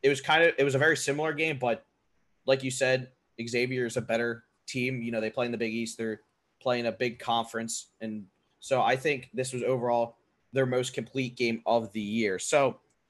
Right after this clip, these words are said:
talking about this Pirates team following this game, what was the impact, <clears throat> excuse me, what was the impact this game had on the rest of the Pirates season? Obviously, we mentioned that they capped off the year with a five-game win streak. So how huge was it for them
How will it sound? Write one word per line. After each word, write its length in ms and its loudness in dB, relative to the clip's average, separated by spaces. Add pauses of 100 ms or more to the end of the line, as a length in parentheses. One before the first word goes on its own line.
(200)
talking 280 4
about 200 8
this 140 0
Pirates 400 4
team 200 -4
following 520 2
this 180 -8
game, 280 -12
what 180 4
was 220 0
the 280 -6 (400)
impact, 680 -6
<clears throat> 60 -14
excuse 540 -6
me, 160 -10
what 160 6
was 80 6
the 140 -2
impact 440 -2
this 220 -4
game 240 -4
had 360 2
on 280 -4 (400)
the 80 -8
rest 220 -2
of 80 -10
the 20 -20
Pirates 300 -2
season? 280 -10
Obviously, 340 -4
we 100 -6
mentioned 360 -6
that 220 -4 (400)
they 280 0 (100)
capped 280 4
off 160 0
the 100 -4
year 80 2
with 100 -2
a 40 -12
five-game 440 0
win 100 -2
streak. 220 -10
So 120 -4
how 280 6
huge 560 -6 (420)
was 220 2
it 100 -2
for 100 -4
them 300 0